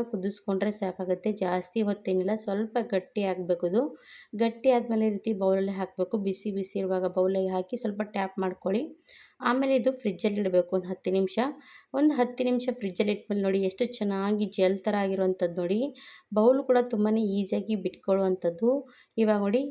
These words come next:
ತುಂಬಾ ಸಖತ್ತಾಗಿರುವಂಥದ್ದು ರೆಡಿಯಾಗಿರೋಂಥದ್ದು ನೋಡಿ.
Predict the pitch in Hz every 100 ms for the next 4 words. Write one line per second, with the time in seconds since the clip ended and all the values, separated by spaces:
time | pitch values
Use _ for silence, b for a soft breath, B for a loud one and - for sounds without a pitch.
0 | - 269 285 294 277 254 208 - - 220
1 | 214 202 202 202 190 190 220 208 185 190
2 | 190 185 175 180 185 170 170 180 175